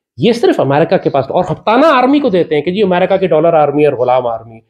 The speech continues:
और ये वो आर्मी है जो अमेरिका के खिलाफ खड़ी हुई है इस वक्त। अमेरिका इसका तख्ता उलटना चाहता है और ये आर्मी पाकिस्तान को अमेरिकन इन्फ्लुएंस से निकालकर ईस्टर्न ब्लॉक में ला रही है। आप मुझे बताइए किस किस्म का फोहिश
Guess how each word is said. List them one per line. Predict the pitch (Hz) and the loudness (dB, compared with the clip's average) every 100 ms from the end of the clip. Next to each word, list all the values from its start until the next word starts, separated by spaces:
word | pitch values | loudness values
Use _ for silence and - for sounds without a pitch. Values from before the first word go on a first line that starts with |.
| _ - | _ -2
और | 208 | 0
ये | 190 269 | 2 2
वो | 302 | 4
आर्मी | 277 240 240 285 | 2 2 2 0
है | |
जो | 285 | 0
अमेरिका | 226 208 220 254 | 0 0 0 -2
के | 254 | -4
खिलाफ | 185 190 247 - | -4 -4 -6 -4
खड़ी | 185 269 | 0 2
हुई | 320 311 240 | 4 2 2
है | 190 | 2
इस | - | 0
वक्त। | 175 220 185 | -4 -6 -4
अमेरिका | 185 208 269 | -2 0 0
इसका | 294 - 254 | -2 -2 -6
तख्ता | 226 - 254 | -6 -4 0
उलटना | 208 196 190 | 0 0 0
चाहता | 185 165 156 196 | 0 0 2 0
है | 226 _ - | -2 _ 0
और | 226 | 2
ये | 226 269 | 2 2
आर्मी | 220 214 269 | 0 0 -2
पाकिस्तान | 262 214 - - 202 | -2 -6 -4 -6 -4
को | 226 226 | 0 0
अमेरिकन | 202 196 220 | 0 0 0
इन्फ्लुएंस | 226 196 202 214 214 | -2 -2 0 0 2
से | |
निकालकर | 208 196 202 202 277 285 _ _ - | -2 2 0 2 0 -2 _ _ 0
ईस्टर्न | 254 262 285 | 0 2 2
ब्लॉक | 202 190 185 | 2 2 2
में | 180 | 0
ला | 135 123 | 0 -2
रही | 107 104 | -4 -10
है। | 104 _ _ _ _ _ _ _ _ _ _ _ | -16 _ _ _ _ _ _ _ _ _ _ _
आप | 123 147 185 | -4 -2 0
मुझे | 147 | 0
बताइए | 131 113 139 147 | 0 2 2 2
किस | 147 285 | 0 -2
किस्म | - 262 240 | -2 -4 -2
का | 220 165 | -2 -2
फोहिश | 202 196 | 0 0